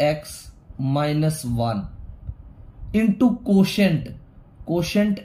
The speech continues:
x minus two plus remainder is three।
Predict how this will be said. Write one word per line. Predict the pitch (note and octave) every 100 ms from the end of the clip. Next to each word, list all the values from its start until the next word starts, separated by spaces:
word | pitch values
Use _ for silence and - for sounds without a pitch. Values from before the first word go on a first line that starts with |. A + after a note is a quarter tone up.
| D#3
x | D#3+ - D#3
minus | C#3+ C3+ C3+ C3+ -
two | A#2+ A#2 - - - - - - - - -
plus | F3+ G3 A3+ -
remainder | F3 D#3+ D3 D3 D3+ E3+ E3
is | D#3+ -
three। | - C3+ A#2